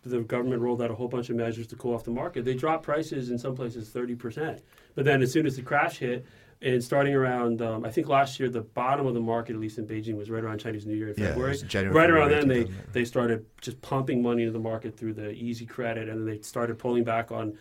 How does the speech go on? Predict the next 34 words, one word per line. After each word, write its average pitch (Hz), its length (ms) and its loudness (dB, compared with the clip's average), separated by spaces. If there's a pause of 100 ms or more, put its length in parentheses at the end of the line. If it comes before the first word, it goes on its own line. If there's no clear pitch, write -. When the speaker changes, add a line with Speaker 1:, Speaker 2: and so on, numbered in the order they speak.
(180)
Speaker 1:
you - 80 -8
know, 110 80 -6
you 113 80 -6
got 113 220 -2
a 107 160 -6 (280)
discounts 131 480 -2
on 117 120 -2
your 110 120 -4
mortgage 113 400 -2
interest 113 340 -8
rate 110 220 -4
if 110 100 -10
it 113 80 -8
was 107 120 -10
your 107 100 -10
first 107 300 -10
place, 107 420 -6
and 107 200 -10 (260)
all 139 220 6
sorts 139 280 2
of 123 200 0 (260)
administrative 131 720 2
rules 117 380 0
to, 117 300 -6 (100)
to 113 380 -6 (120)
provide 123 260 -2
a 110 40 -4
fillip 165 340 0
to 135 80 -2
the 120 80 0
housing 110 300 -4
market. 107 340 -10
And 113 100 -4
it, 120 140 -4